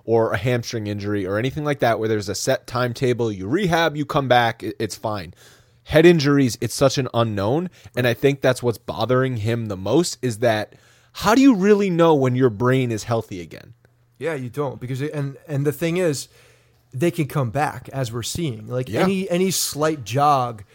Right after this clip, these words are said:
Speaker 1: And he
Speaker 2: um,
Speaker 1: said that it
Speaker 2: can
Speaker 1: wasn't
Speaker 2: have
Speaker 1: even
Speaker 2: them
Speaker 1: a
Speaker 2: come back.
Speaker 1: play that he thought was like, "Oh, I, I,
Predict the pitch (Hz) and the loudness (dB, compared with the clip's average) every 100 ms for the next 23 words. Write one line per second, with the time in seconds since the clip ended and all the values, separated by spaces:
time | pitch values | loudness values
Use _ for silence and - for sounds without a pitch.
0 | - 170 170 131 135 240 233 202 170 233 | -2 -2 0 2 8 8 8 4 6 6
1 | 135 262 233 208 127 123 208 226 202 180 | 6 4 4 4 2 2 2 6 6 6
2 | 202 170 - 151 202 - 160 139 135 - | 2 -6 -4 0 0 2 -2 0 0 6
3 | 175 117 107 110 127 120 | 8 8 2 2 2 0